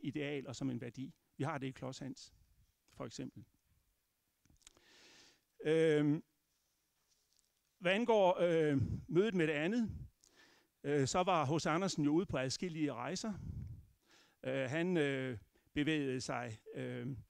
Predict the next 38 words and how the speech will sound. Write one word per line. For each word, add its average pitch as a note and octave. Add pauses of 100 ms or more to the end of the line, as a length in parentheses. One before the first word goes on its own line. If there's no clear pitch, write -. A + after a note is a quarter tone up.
(360)
øh, B2+
nysgerrigt E3+
og C#3
videbegærligt D#3 (260)
og D3
søgende F3+
udad E3+ (240)
mod G3+
det D#3
fremmede, D#3+ (340)
for A3
at C#3+
blive D#3
klogere E3+
på G#3+
det B3
fremmede, F3+
men C#3
så -
sandelig E3
også D3+
for D3+
at -
blive A#2+
klogere C3+ (120)
på A#2+
sig A2+
selv. B2 (1900)
Øhm, C3+ (1500)
så F#3 (840)
lysten G#3
og E3+
evnen G3+
til A3
at E3
inddrage F3+
det C3
fremmede, C3